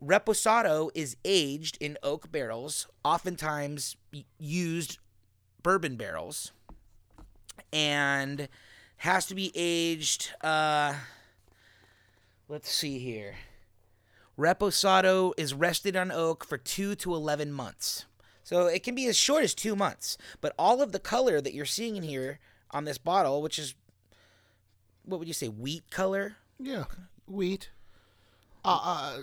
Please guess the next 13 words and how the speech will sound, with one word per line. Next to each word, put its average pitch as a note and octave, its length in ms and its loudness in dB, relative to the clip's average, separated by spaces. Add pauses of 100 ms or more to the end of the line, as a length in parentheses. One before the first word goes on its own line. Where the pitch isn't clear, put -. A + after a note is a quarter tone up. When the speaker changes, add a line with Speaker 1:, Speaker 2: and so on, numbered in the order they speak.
(100)
Speaker 1:
It, D3 140 2
that, E3 180 6
all, F3+ 140 8
that F#3+ 240 6
hundred A3 240 4
percent C4 220 0
of A3 60 6
that F#3+ 100 -2
color C#3+ 420 0 (360)
comes F3 260 0
from E3 140 -2
the D3+ 180 0
oak. - 300 -8